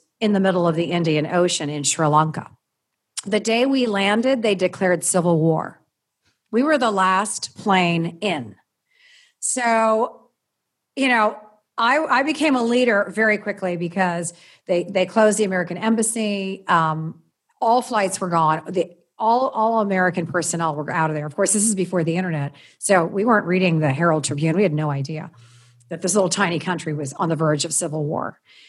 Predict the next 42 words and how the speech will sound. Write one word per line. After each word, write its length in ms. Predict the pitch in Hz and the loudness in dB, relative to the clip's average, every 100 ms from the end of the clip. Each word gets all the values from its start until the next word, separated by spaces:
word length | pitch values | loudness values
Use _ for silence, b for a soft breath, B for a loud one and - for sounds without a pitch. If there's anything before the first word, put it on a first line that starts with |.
| b - | b -10
So 440 | - 226 220 226 | -2 0 0 0
I 140 | 233 359 | 0 0
would 160 | 381 | 0
say 300 | - 277 240 | 0 0 2
that 440 | 202 196 240 254 - _ _ - | 2 2 2 0 -8 _ _ -18
probably 460 | - 240 240 254 254 | 0 2 4 2 2
was 140 | 214 | 0
the 100 | 190 | -2
first 320 | 190 202 196 | 0 0 0
time 280 | - 196 190 | 0 2 2
I, 220 | - 180 185 | 0 -2 0
I 140 | 190 | -2
really 320 | 175 185 180 | 0 0 0
became 340 | 185 185 190 175 | -2 -4 -4 -4
a 60 | |
leader. 500 | 160 165 170 180 196 - | -4 -2 -2 0 -2 -2
And 160 | 175 170 | -6 -4
then 200 | 170 165 | -6 -2
throughout 280 | 180 175 | 0 0
the 80 | 175 | 0
entire 340 | 165 180 165 160 | -2 0 0 -2
trip 260 | 175 175 | -4 -8
for 80 | 165 | -10
four 200 | 170 156 | -6 -2
months, 460 | 151 160 175 - - _ _ _ _ _ - | -2 -2 -6 -10 -14 _ _ _ _ _ -6
I 160 | 170 165 | -2 0
would, 320 | 165 160 160 | 0 -2 -2
um, 440 | 160 156 156 156 | -4 -2 -6 -10
kinda 360 | - 185 180 170 | -4 0 2 2
lead 260 | 170 170 170 | 0 -2 -2
the 60 | |
charge. 300 | 170 185 185 | 0 2 2
This 120 | 180 | -2
is 100 | 180 | -4
before, 720 | 165 170 190 180 170 170 165 b b b _ _ _ _ | -6 -8 -2 2 2 2 -2 b b b _ _ _ _
before 300 | 180 185 175 | -4 0 2
cell 260 | - 214 208 | 2 2 2
phones. 720 | 214 208 202 202 202 185 - _ _ _ _ _ _ - | 0 0 0 -2 -4 -4 -6 _ _ _ _ _ _ -2
Uh, 260 | 185 175 175 | 2 2 2
you 80 | 196 | 0
know, 80 | 170 | 0
people, 420 | 190 175 180 | 0 0 -2